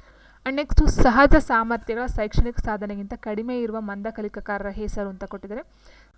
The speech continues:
ಸಹಜ ಸಾಮರ್ಥ್ಯಗಳ ಶೈಕ್ಷಣಿಕ ಸಾಧನೆಗಿಂತ ಕಡಿಮೆ ಇರುವ ಮಂದ ಕಲಿಕಾಕಾರರ ಹೆಸರು ಹಿಂದುಳಿದವರು, ಪ್ರತಿಭಾವಂತರು, ಬಾಲಪರದೆಗಳ ಹಣ್ಣು, ಬುದ್ಧಿ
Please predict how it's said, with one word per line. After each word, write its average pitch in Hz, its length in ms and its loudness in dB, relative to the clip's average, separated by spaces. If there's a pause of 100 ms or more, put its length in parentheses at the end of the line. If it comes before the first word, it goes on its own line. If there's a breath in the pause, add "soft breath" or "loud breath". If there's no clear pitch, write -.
(100)
ಸಹಜ 233 300 -2
ಸಾಮರ್ಥ್ಯಗಳ 220 760 -4 (180)
ಶೈಕ್ಷಣಿಕ 233 480 -6
ಸಾಧನೆಗಿಂತ 196 680 -12 (280)
ಕಡಿಮೆ 254 540 -10
ಇರುವ 220 240 -10
ಮಂದ 202 360 -10
ಕಲಿಕಾಕಾರರ 208 540 -10
ಹೆಸರು 208 400 -4 (540 loud breath)
ಹಿಂದುಳಿದವರು, 262 640 -4
ಪ್ರತಿಭಾವಂತರು, 214 840 -6
ಬಾಲಪರದೆಗಳ 208 760 -4
ಹಣ್ಣು, 208 500 -14
ಬುದ್ಧಿ 208 320 -6